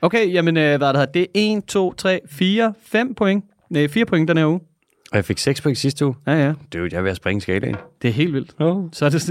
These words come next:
Speaker 1: så vi er snart ved, ved at være deroppe, hvor at, øh, du giver en middag, fordi du bare er så glad for at få så mange point.
Speaker 2: Ah, rolig nu. Rolig
Speaker 1: Jeg
Speaker 2: nu.
Speaker 1: græsser. Uha, hvor jeg græsser meget. Nogen vil kalde mig en, øh,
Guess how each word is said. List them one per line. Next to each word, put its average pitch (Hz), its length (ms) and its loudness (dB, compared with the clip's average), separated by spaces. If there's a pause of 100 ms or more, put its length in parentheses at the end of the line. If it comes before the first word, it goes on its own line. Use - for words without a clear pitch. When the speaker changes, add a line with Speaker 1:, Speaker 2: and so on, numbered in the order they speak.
Speaker 1:
så 135 60 -8
vi 135 60 2
er 131 40 2
snart 165 300 -2
ved, 139 220 2
ved 131 100 0
at 139 80 2
være 131 100 2
deroppe, 139 300 2
hvor 131 200 2
at, 120 140 -4
øh, 120 180 2
du 147 60 -2
giver 135 180 0
en 123 80 2
middag, 127 280 2
fordi 131 180 -4
du 123 80 2
bare 123 180 2
er 127 40 2
så 131 120 -2
glad 131 180 0
for 135 100 0
at 120 80 0
få 131 120 2
så 135 60 0
mange 127 180 0
point. 139 200 -2 (420)
Speaker 2:
Ah, 98 120 -6
rolig 101 160 0
nu. 85 120 -4 (720)
Rolig 143 100 -6
Speaker 1:
Jeg 151 80 2
Speaker 2:
nu. - 40 -2
Speaker 1:
græsser. 147 340 -6 (140)
Uha, 185 260 -2
hvor 175 100 -2
jeg 143 120 -2
græsser 131 260 -2
meget. 120 260 0
Nogen 156 180 0
vil 143 140 0
kalde 127 200 0
mig 110 260 0
en, 107 160 -6
øh, 98 500 -2